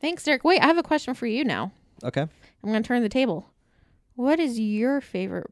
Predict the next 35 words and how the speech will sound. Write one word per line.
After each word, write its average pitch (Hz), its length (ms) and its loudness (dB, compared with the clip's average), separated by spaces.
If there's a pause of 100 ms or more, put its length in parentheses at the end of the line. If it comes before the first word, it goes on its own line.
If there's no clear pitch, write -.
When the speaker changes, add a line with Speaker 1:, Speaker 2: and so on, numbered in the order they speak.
(100)
Speaker 1:
what 262 240 2
are 392 60 2
you 311 180 2
looking 196 440 -4
forward 180 320 -6
to - 80 -16
the 185 80 -6
most 175 280 -6
with 180 120 -10
All-Star - 320 -6
Game? 156 240 -10 (2500)
Speaker 2:
I 175 120 0
think 226 280 2
just 180 280 4
the 156 120 4
overall 147 540 4
experience 120 880 -6
of 117 180 -12
having, 123 720 -2 (480)
you 143 140 -6
know, 131 200 0
s-, - 260 -6 (760)
staff - 960 0 (220)
representatives 131 960 0
from 120 260 -6
all 135 320 6
the 131 160 0
other 127 220 0
teams 120 460 -10
that 127 120 -4
you 120 220 -8
never 123 520 -2
get 113 280 -8
to - 80 -16
see. 113 500 -12